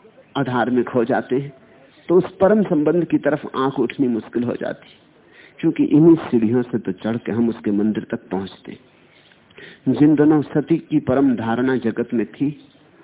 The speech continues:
उस दिन बहुत स्त्रियों ने परमात्मा को पाने का मौका पाया। ये आकस्मिक नहीं था कि मीरा हो सकी, कि राबिया हो सकी।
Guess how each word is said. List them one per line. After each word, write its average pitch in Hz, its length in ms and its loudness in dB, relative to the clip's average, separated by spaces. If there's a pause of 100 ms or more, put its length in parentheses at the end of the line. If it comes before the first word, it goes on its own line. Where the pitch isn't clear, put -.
(180)
उस 147 140 2
दिन 143 340 2
बहुत 208 360 4 (180)
स्त्रियों 139 440 0
ने 117 100 0
परमात्मा 107 680 -4
को 98 140 -8
पाने 98 360 -4
का 87 120 -10
मौका 87 340 -6
पाया। - 480 -12 (3250)
ये 233 400 4
आकस्मिक 156 560 0
नहीं 135 340 4
था - 400 -10 (1500)
कि 143 60 4
मीरा 123 300 6
हो 117 200 2
सकी, 110 420 -6 (920)
कि 127 80 2
राबिया 104 440 0
हो 107 180 0
सकी। - 520 -8